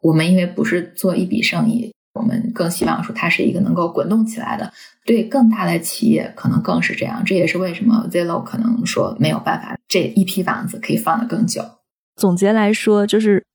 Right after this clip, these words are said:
Speaker 2: 这是一个规模化以后很难利润很高的行业，但是个人小规模的来做，你没有现金流的压力，它反而可能是一个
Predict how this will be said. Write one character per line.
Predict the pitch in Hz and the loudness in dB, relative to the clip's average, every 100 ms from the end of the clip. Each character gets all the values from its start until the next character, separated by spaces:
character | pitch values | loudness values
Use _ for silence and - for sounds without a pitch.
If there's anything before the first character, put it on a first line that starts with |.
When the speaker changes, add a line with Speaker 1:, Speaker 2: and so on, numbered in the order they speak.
| _ | _
Speaker 2:
这 | - | 0
是 | 269 247 | 2 4
一 | 196 | 4
个 | 196 233 202 | 4 2 2
规 | - - 269 277 | 0 2 4 6
模 | 247 175 | 6 4
化 | 185 214 190 175 - | 0 0 0 0 0
以 | 185 | 0
后 | - - 196 - - | 2 2 2 0 -4
很 | - 175 | -2 2
难 | 165 160 180 - | 4 4 4 4
利 | 247 | 4
润 | 226 202 | 6 4
很 | 208 - | 2 0
高 | - 196 | 2 2
的 | 214 | 2
行 | 233 - | 0 0
业， | - - - - - - | 0 0 -4 -16 -12 -2
但 | 220 | 0
是 | 220 | 2
个 | 208 - 254 | 0 2 4
人 | 196 165 | 4 2
小 | 190 185 - | 0 -2 0
规 | 233 | 0
模 | 262 240 | 4 4
的 | 185 | 4
来 | 170 151 | 2 0
做， | - - - - _ | 0 0 0 -2 _
你 | - 185 | 2 4
没 | 180 | 6
有 | 202 | 4
现 | 202 226 196 | 2 2 2
金 | 208 | 4
流 | 202 165 | 4 6
的 | 180 | 4
压 | 180 180 | 4 4
力， | 185 196 180 | 4 4 4
它 | 196 | 2
反 | 202 269 254 | 2 0 2
而 | 156 | 2
可 | 185 - | 2 0
能 | 180 143 | 0 0
是 | - 196 | 0 2
一 | 165 | 0
个 | 160 180 165 | 2 2 2